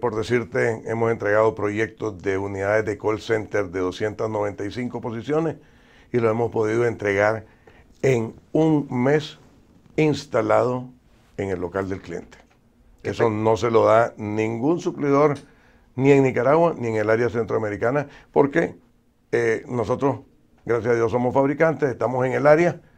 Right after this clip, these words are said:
Speaker 1: y nuestro, nuestro producto no tiene nada que desearle a los productos extranjeros.
Speaker 2: ¿Qué expectativa tienen en el mercado mexicano? Un mercado súper competitivo y enorme, además.
Speaker 1: Bueno,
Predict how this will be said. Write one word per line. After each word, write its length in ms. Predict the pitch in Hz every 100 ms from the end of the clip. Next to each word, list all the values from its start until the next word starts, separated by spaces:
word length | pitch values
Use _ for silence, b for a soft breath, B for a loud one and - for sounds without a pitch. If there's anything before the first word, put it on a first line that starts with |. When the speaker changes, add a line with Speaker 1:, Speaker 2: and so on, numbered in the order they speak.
| b b b
Speaker 1:
y 80 | 147
nuestro, 420 | 151 147 151 143
nuestro 280 | 151 147 147
producto 360 | 147 135 131
no 140 | 127 120
tiene 240 | 127 123
nada 540 | 113 113 127 135 127 117
que 100 | 110
desearle 800 | 101 90 101 95 90 92 92 - _ _ _ _ _ -
a 80 |
los 120 | 98 90
productos 480 | 90 85 87 98
extranjeros. 680 | 90 - 76 - - - -
Speaker 2:
¿Qué 80 | -
expectativa 460 | 123 127 123 123 113
tienen 240 | 113 113
en 80 | 113
el 60 | 107
mercado 360 | 98 104 101
mexicano? 580 | 104 95 - 127 127 78 76 -
Un 160 | 101 95
mercado 300 | 98 101 101
súper 280 | 104 104 95
competitivo 880 | 98 104 95 - 104 139 139 95 80 80
y 140 | 82
enorme, 340 | 85 92 170 87
además. 240 | 76 127 - _ _ _ _ _
Speaker 1:
Bueno, 460 | - 113 123 95 -